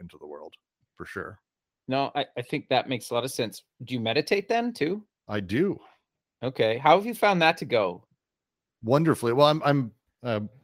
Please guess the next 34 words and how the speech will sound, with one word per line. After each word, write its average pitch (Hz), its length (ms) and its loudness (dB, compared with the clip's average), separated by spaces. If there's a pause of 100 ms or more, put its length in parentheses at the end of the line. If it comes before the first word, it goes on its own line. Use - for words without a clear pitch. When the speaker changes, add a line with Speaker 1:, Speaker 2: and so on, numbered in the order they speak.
(300)
Speaker 1:
my 127 140 -2
old 127 180 2
joke 120 300 2
is 113 180 -2
if, 113 120 -4 (160)
uh, 104 200 -6 (100)
someone 113 380 -2
demanded 107 500 -2
that 104 100 -2
I 101 100 -4
be 104 140 -4
religious, 101 500 -6
I'd 98 140 -8
say 107 140 -4
I'm 98 140 -4
a 90 40 -6
Taoist. 95 560 -6 (440)
Um, 107 240 6
Speaker 2:
Okay. 127 320 2 (360)
Speaker 1:
the, 120 520 4 (1000)
to 139 120 2
me, 180 480 2
the, 123 220 -10 (220)
it's, 127 340 -6
it's 127 200 -6
that, 143 260 2
it's 117 140 -8
Bikram 135 380 0
yoga, 127 420 2 (180)
um, 101 300 -6
which 104 260 -6
I 104 140 -6
was 95 180 -4
doing 104 440 -4